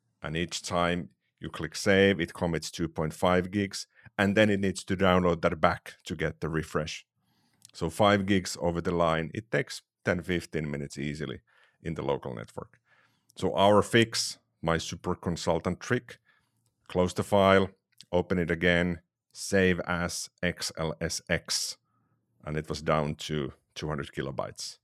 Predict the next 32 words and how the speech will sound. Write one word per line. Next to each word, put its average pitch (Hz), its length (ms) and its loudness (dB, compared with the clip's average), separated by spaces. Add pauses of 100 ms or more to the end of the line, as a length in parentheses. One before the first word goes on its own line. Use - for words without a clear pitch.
(120)
still 78 300 -6
the 69 100 -10
same 65 180 -10
functionality. - 720 -12 (460)
And 107 160 6
again, 92 400 6 (260)
somebody 107 840 4 (320)
years 98 500 2
ago 92 260 2
had 87 160 -2
decided 85 460 -2
this 80 140 -6
is - 80 -18
the 82 100 -4
best 80 240 -4
format, 113 480 2
let's 82 200 -4
not 82 140 -6
change 78 320 -6
anything, 71 380 -6
and 67 100 -10
it 67 80 -10
just - 300 -14
works. - 320 -16 (1200)
Um, 98 320 4 (580)
but 117 540 4
the 117 80 4
last 156 400 4
bit - 400 0 (320)
beyond 92 320 4
file 92 260 4
shares 85 400 0